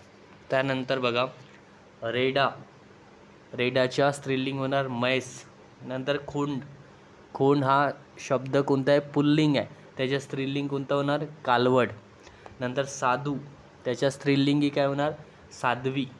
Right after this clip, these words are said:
साधूच्या स्त्रीलिंग साध्वी. नंतर हंस,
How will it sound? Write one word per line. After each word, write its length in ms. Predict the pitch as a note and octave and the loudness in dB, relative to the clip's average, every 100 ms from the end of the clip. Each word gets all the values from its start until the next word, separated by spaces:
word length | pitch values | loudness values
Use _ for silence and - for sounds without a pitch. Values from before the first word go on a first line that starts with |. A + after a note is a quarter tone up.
| - - | -20 -4
साधूच्या 440 | A#2+ C3+ C3 C#3 | -2 0 0 0
स्त्रीलिंग 500 | C3+ C#3 C3 C3+ D#3+ | -2 0 0 2 0
साध्वी. 480 | D#3+ - B2+ C3 C3 - - - - - - - - - - - - - - - - - - - B2 | -2 -2 -2 -2 -6 -8 -16 -20 -20 -20 -20 -20 -20 -20 -20 -20 -20 -20 -20 -20 -20 -20 -20 -20 -10
नंतर 440 | A#2+ A#2+ C3+ C#3 - - - - - - - - - - - - - - - - - - - - - | -8 -2 -2 -2 -6 -20 -20 -20 -20 -20 -20 -20 -20 -20 -20 -20 -20 -20 -20 -20 -20 -20 -20 -20 -4
हंस, 400 | C3+ D3 D3+ - | -2 -2 -4 -4